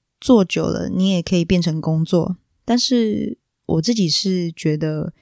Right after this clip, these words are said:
把兴趣变成工作会丧失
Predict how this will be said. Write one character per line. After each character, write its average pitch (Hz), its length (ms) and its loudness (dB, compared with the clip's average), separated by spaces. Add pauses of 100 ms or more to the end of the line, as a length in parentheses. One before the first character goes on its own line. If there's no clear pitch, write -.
(480)
把 165 200 -4
兴 226 280 4
趣 220 180 0
变 208 180 2
成 165 220 -4
工 175 240 0
作 180 380 0
会 190 160 0
丧 175 320 0
失 165 600 -4